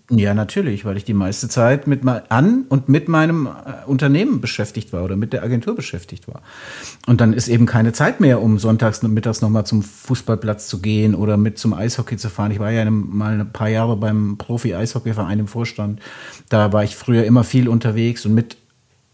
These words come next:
wachsender Agentur war die Zeit einfach dafür nicht mehr da. Auch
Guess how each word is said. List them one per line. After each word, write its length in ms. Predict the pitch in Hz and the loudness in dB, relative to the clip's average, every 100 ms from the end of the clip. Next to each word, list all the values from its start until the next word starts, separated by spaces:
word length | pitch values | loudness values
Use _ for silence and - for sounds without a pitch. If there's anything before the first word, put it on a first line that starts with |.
| _ - | _ -10
wachsender 640 | 110 131 - - 180 156 | -2 -2 0 2 4 6
Agentur 640 | 120 120 113 127 123 175 - - _ _ _ _ _ | 4 2 2 2 2 2 -2 -12 _ _ _ _ _
war 180 | 110 117 | -2 0
die 100 | 131 | 0
Zeit 300 | - 113 - | 0 0 0
einfach 260 | 107 113 | -2 -4
dafür 300 | - 107 - | -6 -6 -4
nicht 180 | 107 107 | -6 -4
mehr 120 | 117 | -4
da. 200 | 107 95 - _ | -4 -6 -10 _
Auch 340 | 101 107 - | -4 -4 -4